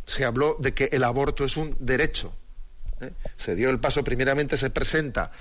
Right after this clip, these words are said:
se presen-, se había presentado el aborto desde la perspectiva un poco compasiva de los casos difíciles, de los embarazos difíciles, eh, y una despenalización en esos casos, es un poco, era la excusa para abrir la puerta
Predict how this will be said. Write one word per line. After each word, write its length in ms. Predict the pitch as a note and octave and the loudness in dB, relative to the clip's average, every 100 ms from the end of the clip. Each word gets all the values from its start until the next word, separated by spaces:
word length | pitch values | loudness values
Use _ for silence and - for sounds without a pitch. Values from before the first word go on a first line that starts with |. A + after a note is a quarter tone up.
| - | -16
se 180 | - A2+ | -12 -8
presen-, 280 | A#2 - A#2+ | -6 -6 -6
se 140 | - | -4
había 220 | A2 C3+ C3+ | 0 0 2
presentado 460 | C#3 C3 B2+ C3+ | 0 0 2 2
el 80 | C3 | 2
aborto 500 | C3 D#3 - - - - - - - | 2 2 0 -2 -6 -8 -16 -16 -8
desde 260 | A2 A#2 A#2+ | -4 0 2
la 140 | A#2+ | 0
perspectiva 580 | - - B2 - D#3+ D3 | 0 -2 -2 0 2 2
un 80 | C3 | 2
poco 260 | C#3+ C#3+ C#3 | 0 0 0
compasiva 680 | C#3 B2 C3 - F3+ C3+ F#2+ | -2 0 -2 0 0 0 -2
de 80 | |
los 180 | F#2 F#2+ | -4 -4
casos 480 | - C#3+ - D3 - - - - | -2 -2 0 -2 -2 -8 -12 -6
difíciles, 680 | A#2+ A#2+ F#3 D3 E3 D#3 D3 | -4 0 0 2 2 2 4
de 100 | C3 | 2
los 160 | B2+ | 2
embarazos 480 | B2 A#2+ C#3 - C3 | 0 2 2 0 -2
difíciles, 640 | C#3+ G3 F3 E3+ F3 G3 - - - - | 0 0 2 2 2 0 -4 -12 -14 -4
eh, 240 | C3+ C#3 B2+ | 0 2 2
y 40 | |
una 160 | C3+ C3 | 2 0
despenalización 960 | A#2+ C#3 B2 B2+ B2 A2+ - F#3+ F#3 | 0 0 2 2 0 -2 0 2 2
en 80 | D3 | 0
esos 340 | D3+ C#3+ C#3 - | 0 0 -2 -2
casos, 540 | G#3 G#3+ E3+ F#3 E3 | 2 2 2 0 -2
es 160 | G#2+ A2+ | -4 -4
un 100 | - | -2
poco, 260 | C#3 B2+ | -2 2
era 120 | B2 | 4
la 120 | B2 A2 | 4 2
excusa 420 | - G#3+ - A#2 | 0 0 0 2
para 160 | A#2+ | 2
abrir 200 | A2+ C#3 | 2 2
la 140 | D3 D3 | 2 2
puerta 380 | F3 E3 D#3 | 2 2 2